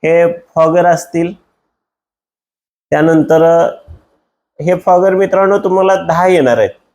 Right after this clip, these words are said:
हे दहा फॉगर, त्यानंतर हे फिल्टर,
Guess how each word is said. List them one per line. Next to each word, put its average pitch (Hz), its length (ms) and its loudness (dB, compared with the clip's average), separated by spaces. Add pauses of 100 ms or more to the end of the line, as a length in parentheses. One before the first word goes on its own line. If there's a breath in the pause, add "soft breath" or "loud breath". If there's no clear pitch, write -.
(680)
हे 151 60 0
दहा 147 280 0 (120)
फॉगर, 170 420 2 (460 soft breath)
त्यानंतर 170 480 -2
हे 170 260 2
फिल्टर, 170 640 0